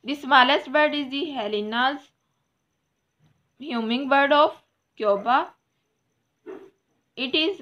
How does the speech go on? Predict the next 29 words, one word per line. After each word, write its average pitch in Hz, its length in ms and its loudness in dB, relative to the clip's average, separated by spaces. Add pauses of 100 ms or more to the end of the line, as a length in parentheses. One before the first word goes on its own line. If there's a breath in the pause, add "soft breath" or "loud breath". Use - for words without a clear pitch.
(120)
only 233 400 -2
four 302 360 4
centimeter 226 600 -2
long 226 340 -4
from 247 300 -4
the 233 80 -6 (140)
base 233 340 2
of 302 180 -4 (100)
bill 240 240 -4 (300)
to 233 120 -10
the 214 140 -10 (120)
base 208 320 2
of 285 180 0 (1160)
tail। 202 300 -2 (580)
जो 247 120 -10
सबसे 277 760 -8 (260)
स्मॉल 233 640 2 (280)
लेस्ट 233 460 0
बर्ड 214 320 -4
है, 247 200 -6
जो 269 100 -8
सबसे 262 340 -10
छोटा 233 420 -2
परिंदा 220 420 -6
है, 233 280 -4 (540 soft breath)
वो 226 180 -4
है 302 260 0
हेलिनाज 220 580 -2 (320)
ह्यूमिंग 226 380 -8